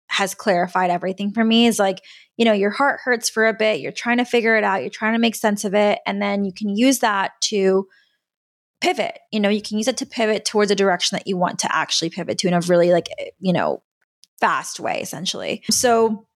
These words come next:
the breakup, definitely think that, you know, isolation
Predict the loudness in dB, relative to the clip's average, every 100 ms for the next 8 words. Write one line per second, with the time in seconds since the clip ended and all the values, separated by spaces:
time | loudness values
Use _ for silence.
0 | _ _ _ _ _ _ -4 0 2 2
1 | 0 0 -2 0 -4 -2 -2 2 2 2
2 | 0 0 0 2 0 0 0 0 0 0
3 | 2 0